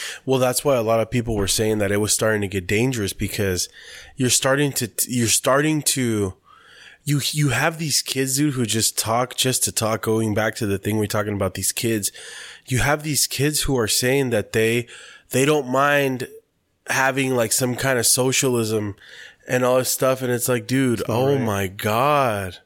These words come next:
Speaker 2: It's not right.
Speaker 1: You have no idea what you're talking about.
Speaker 2: Why, why, why, I'm not trying to throw shade at anyone, but why do the Cubans come here? You think they like it? Does that work?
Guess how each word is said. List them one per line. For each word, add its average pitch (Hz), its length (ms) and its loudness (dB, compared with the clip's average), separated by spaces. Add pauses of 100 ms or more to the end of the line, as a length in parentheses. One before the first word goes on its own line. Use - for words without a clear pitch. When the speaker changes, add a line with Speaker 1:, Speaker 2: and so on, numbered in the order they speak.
(340)
Speaker 2:
It's - 180 -14
not 113 140 0
right. 120 220 2
Speaker 1:
You 139 60 2
have 135 200 -2
no 156 400 4
idea 139 400 2
what 147 180 0
you're 127 160 -4
talking 143 600 -2
about. 95 420 -6 (160)
Speaker 2:
Why, 120 280 2
why, 139 240 2
why, 143 720 2 (180)
I'm 113 80 -2
not 135 140 2
trying 117 160 -2
to 110 60 -6
throw 107 100 -4
shade 135 200 2
at 127 40 2
anyone, 127 180 2
but 113 140 0 (380)
why 127 160 2
do 139 80 4
the 131 80 2
Cubans 170 420 2
come 120 220 2
here? 110 300 -2 (1300)
You 135 100 0
think 143 220 2
they 156 120 4
like 156 260 4
it? 175 80 2
Does 123 160 2
that 127 200 2
work? 123 360 0